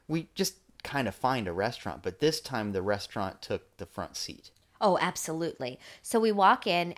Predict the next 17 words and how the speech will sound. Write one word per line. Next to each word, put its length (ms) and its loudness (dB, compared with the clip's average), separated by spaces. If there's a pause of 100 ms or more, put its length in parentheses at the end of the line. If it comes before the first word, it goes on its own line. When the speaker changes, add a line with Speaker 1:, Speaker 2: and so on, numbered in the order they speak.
Speaker 2:
and 320 2
it 160 -4
really 480 2
is 480 0 (1040)
out 200 12
of 100 4
something 380 4
that 160 0
you 160 -2
would 240 0
walk 340 2
into, 600 0 (220)
you 300 -2
know, 340 2 (120)
any 340 4
kind 440 -2
of 180 0